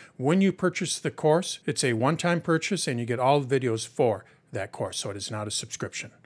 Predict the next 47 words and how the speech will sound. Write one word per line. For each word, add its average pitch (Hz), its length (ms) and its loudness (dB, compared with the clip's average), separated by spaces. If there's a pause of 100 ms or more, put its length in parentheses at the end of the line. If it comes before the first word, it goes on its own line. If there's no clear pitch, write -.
(280)
With 147 140 6
either 160 260 8
one 147 200 8
of 147 80 4
these, 147 180 4
just - 240 0
know 143 200 4
that 131 180 2
you 120 160 4
are 127 160 6
helping 131 280 0
support 120 320 -2
a 113 40 -2
small 113 260 -2
business. 143 480 -4
It 117 80 -4
is 120 140 -4
just - 260 -6
me 127 100 0
in 113 80 -2
a 107 60 -6
corner 117 320 -4
office 117 340 -4
of 110 160 -12
my 120 60 -6
house. 123 220 -4 (300)
I'm 190 100 -2
not 233 200 0
part 143 180 0
of 113 100 -6
some 117 260 -4
large 104 260 -6
organization. 101 840 -10 (560)
So - 160 0
when 131 100 4
you 131 80 2
become 127 220 -2
a 127 80 0
member 113 400 0
or 113 60 -2
purchase - 360 -6
a 117 60 -6
course, 107 360 -4 (300)
you 135 100 -2
are 117 120 2
directly 123 420 0
affecting 110 640 -6